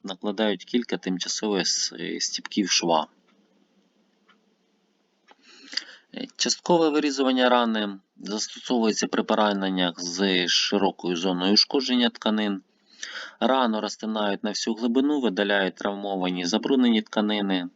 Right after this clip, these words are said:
надають їй простої форми. Е,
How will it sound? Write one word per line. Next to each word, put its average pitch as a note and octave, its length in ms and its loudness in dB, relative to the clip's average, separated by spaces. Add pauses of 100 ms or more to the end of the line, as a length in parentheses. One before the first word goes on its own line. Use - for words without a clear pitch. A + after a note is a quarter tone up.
(120)
надають G#2+ 560 2
їй G2+ 120 -2
простої F#2+ 500 -4
форми. - 380 -4 (840)
Е, F#2 300 0